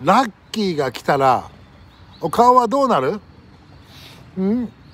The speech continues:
悲しくなる？いや、笑顔になるよね。スマイルが出るよね。来た。You can smile。何も、何もついていません。You can smile。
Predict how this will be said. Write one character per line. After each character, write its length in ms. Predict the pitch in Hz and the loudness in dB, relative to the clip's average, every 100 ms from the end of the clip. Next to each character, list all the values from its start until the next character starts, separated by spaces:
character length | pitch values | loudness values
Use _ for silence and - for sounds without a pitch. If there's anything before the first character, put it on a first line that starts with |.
| - - - 214 | -20 -16 -6 -4
悲 140 | 240 | -2
し 80 | - | -4
く 120 | 262 | -4
な 120 | 247 | 0
る？ 260 | 202 220 226 - | 0 -2 -4 -12
い 260 | 120 123 131 | -8 -4 -2
や、 100 | 151 | 0
笑 200 | 143 269 | 2 2
顔 200 | 285 254 | 4 2
に 80 | 180 | 2
な 120 | 165 | 0
る 100 | 156 | 0
よ 100 | 135 | 0
ね。 260 | 139 120 92 - - - - - - - - - - - | 0 -2 -6 -16 -20 -20 -20 -20 -20 -20 -20 -20 -20 -20
ス 320 | - - 190 | -14 -2 2
マ 220 | 208 285 | 4 4
イ 60 | 285 | 2
ル 80 | 247 | 2
が 100 | 180 | 0
出 140 | 180 | 0
る 80 | 196 | 0
よ 120 | 165 | 0
ね。 340 | 156 170 120 107 - | 0 -2 -4 -10 -14
来 80 | - | -10
た。 380 | - 127 131 - _ - - - | -2 2 2 -2 _ -20 -20 -6
You 140 | 139 156 | -4 0
can 160 | 160 | 0
smile。 380 | 147 135 139 127 - - - - _ _ _ - - - - _ - | 0 2 0 0 -10 -20 -20 -20 _ _ _ -20 -20 -20 -20 _ -20
何 140 | 101 123 | -12 -4
も、 240 | 190 - - _ - | -2 -4 -10 _ -12
何 180 | 113 | -6
も 160 | 185 185 | -2 -2
つ 140 | - | -2
い 80 | 185 | -4
て 160 | - 131 | -6 -10
い 40 | |
ま 140 | 90 107 | -10 -16
せ 140 | - | -18
ん。 160 | 73 - _ - - - - - - - - - | -18 -20 _ -20 -20 -20 -20 -20 -20 -20 -20 -12
You 140 | 135 | -8
can 180 | 156 147 | -6 -4
smile。 400 | 143 143 156 113 | -6 -6 -10 -10